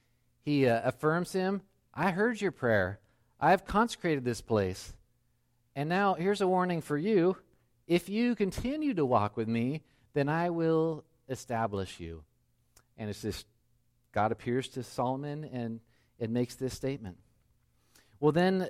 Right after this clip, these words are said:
again, in a parallel in, in verses ten to twenty-five, we see, uh, the construction of the temple is finished. And it just makes a statement in verse ten, "At the end of twenty years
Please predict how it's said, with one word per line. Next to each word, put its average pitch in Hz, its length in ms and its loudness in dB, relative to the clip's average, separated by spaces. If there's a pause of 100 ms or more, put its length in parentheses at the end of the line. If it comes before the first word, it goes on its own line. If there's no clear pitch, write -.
(100)
again, 156 380 4
in 185 120 2
a 151 40 4
parallel 156 640 8
in, 139 300 2 (180)
in 139 140 -2
verses 147 360 0
ten 156 220 -2
to 147 60 -4
twenty-five, 147 680 2 (300)
we 147 140 0
see, 156 400 2
uh, 135 260 8
the 139 140 2
construction 156 600 0
of 143 120 0
the 139 80 0
temple 147 540 2
is 135 280 4
finished. - 440 -8 (440)
And 127 100 -2
it 127 40 0
just 135 180 -6
makes 139 220 2
a 127 80 -2
statement 131 460 2
in 127 40 0
verse 123 220 0
ten, 131 320 0 (200)
"At 135 140 2
the 143 120 4
end 143 120 4
of 135 60 4
twenty 143 280 2
years 139 540 8